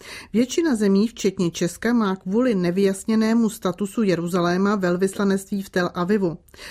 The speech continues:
Status Jeruzaléma je dlouhodobým předmětem sporu Izraele a Palestinců,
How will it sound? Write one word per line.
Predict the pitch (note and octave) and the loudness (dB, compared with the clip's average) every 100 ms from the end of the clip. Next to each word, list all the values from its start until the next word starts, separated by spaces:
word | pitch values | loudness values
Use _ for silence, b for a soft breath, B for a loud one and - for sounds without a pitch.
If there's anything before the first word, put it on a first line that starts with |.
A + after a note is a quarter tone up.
| B | B
Status | - D4 E4 B3+ - | -6 -4 -2 -4 0
Jeruzaléma | G3+ G3 G#3 G#3 G#3+ A3+ | 0 0 -2 0 2 2
je | A#3 A3+ | 0 0
dlouhodobým | F#3+ G3+ A#3 G#3+ F#3+ F#3 F#3+ | 2 2 2 2 0 0 0
předmětem | - F#3+ G3+ G3+ G3+ F#3+ | 0 -2 0 0 0 0
sporu | - - G3 F#3+ | -2 0 2 2
Izraele | F3+ F#3 F#3 F#3+ | 0 0 0 0
a | - | -2
Palestinců, | F3+ F3 F3 F3+ F#3+ F#3+ G#3+ G#3+ | -2 0 0 0 0 0 2 0